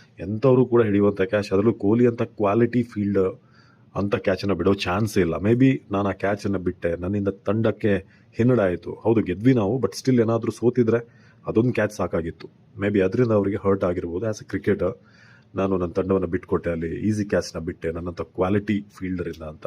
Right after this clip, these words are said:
ನಂಬರ್ ಒನ್. ಎರಡನೇದಾಗಿ, ಅವರಿಗೆ ಬಹುಶಃ ಧೋನಿ ಅವರ ಕೊನೆಯ ಮ್ಯಾಚ್ ಇದು ಆರ್ ಸಿ ಬಿ ಜೊತೆ, ಅಥವಾ ಅವ್ರ ಜೊತೆಗೆ ಆಡ್ತಿರುವಂಥ ಲಾಸ್ಟ್ ಮ್ಯಾಚ್ ಅಂತ ಏನಾದ್ರೂ ಹಿಂಟ್ ಬಂದಿರ್ಬೋದು, ಅಥವಾ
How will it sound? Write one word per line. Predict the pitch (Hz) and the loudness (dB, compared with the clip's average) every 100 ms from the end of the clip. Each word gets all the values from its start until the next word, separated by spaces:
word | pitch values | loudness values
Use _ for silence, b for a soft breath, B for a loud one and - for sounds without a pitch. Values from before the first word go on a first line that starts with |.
| - | -8
ನಂಬರ್ | 87 85 | -6 -4
ಒನ್. | 82 151 B B B B B _ 92 | -6 -8 B B B B B _ 0
ಎರಡನೇದಾಗಿ, | 92 139 135 117 107 110 113 | 2 4 4 4 2 2 4
ಅವರಿಗೆ | 101 101 107 90 | 4 2 -2 -2
ಬಹುಶಃ | 101 120 151 - 107 | 0 2 2 2 -4
ಧೋನಿ | 110 - - 101 110 107 | -6 -8 -8 -2 0 2
ಅವರ | 98 95 | 2 0
ಕೊನೆಯ | 92 - 98 110 | -2 -2 0 0
ಮ್ಯಾಚ್ | 95 87 - | 0 -4 -2
ಇದು | 90 | 0
ಆರ್ | 87 | 0
ಸಿ | - 95 | -2 -6
ಬಿ | 92 | -4
ಜೊತೆ, | 87 95 | -2 -2
ಅಥವಾ | 92 98 - | 0 0 2
ಅವ್ರ | 113 120 117 | 6 4 4
ಜೊತೆಗೆ | 101 101 95 | 2 2 2
ಆಡ್ತಿರುವಂಥ | 87 - 87 87 | -2 -4 -6 -4
ಲಾಸ್ಟ್ | 95 85 101 - | -2 -2 -4 -4
ಮ್ಯಾಚ್ | 92 - | -8 -8
ಅಂತ | 90 92 - B B B B B | -8 -4 -4 B B B B B
ಏನಾದ್ರೂ | 110 110 104 | -2 0 0
ಹಿಂಟ್ | 107 113 113 | 0 -2 -2
ಬಂದಿರ್ಬೋದು, | 110 98 92 90 90 92 | 0 0 0 0 0 -2
ಅಥವಾ | 92 92 - | 0 -2 -2